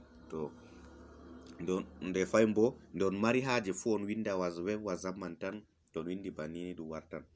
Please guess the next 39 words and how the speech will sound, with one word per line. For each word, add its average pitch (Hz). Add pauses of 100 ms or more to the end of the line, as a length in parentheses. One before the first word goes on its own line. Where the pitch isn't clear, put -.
(540)
ha 78
telefon 73
moɗon, 76 (580)
on -
hutinira 80
kadi. 73 (540)
To 82
on 80
waɗi 98
banni 85
man 95
ɗo, 92 (440)
to 85
on 80
yiɗi 104
ni, 101 (220)
on 80
iya 95
toɓɓon -
taton 85
go, 80 (260)
je 73
nane 85
mi 82
wigo, 85 (460)
on 71
wara 78
ha 80
ɗo. 73 (960)
Toɓɓon 82
taton 80
je 71
mi 71
wigo, 78 (320)
to 73
on 73
waɗi 80
ɗum, 73 (460)
on, 71